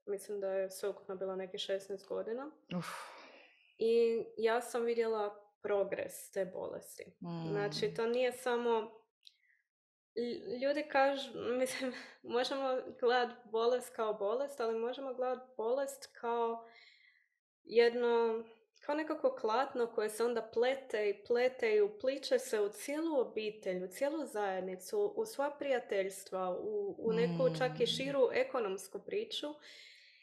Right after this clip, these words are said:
Speaker 1: Jer čovjek koji je umoran, čovjek koji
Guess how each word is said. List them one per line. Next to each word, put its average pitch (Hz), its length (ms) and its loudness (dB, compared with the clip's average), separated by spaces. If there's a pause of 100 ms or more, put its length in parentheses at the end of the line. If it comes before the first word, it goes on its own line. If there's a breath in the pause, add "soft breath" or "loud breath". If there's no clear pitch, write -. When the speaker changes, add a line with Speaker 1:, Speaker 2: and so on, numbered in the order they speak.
(100)
Speaker 1:
Jer 226 160 0
čovjek 311 520 0
koji 262 260 6
je 226 140 6
umoran, 190 640 -2
čovjek 262 520 0
koji 226 760 2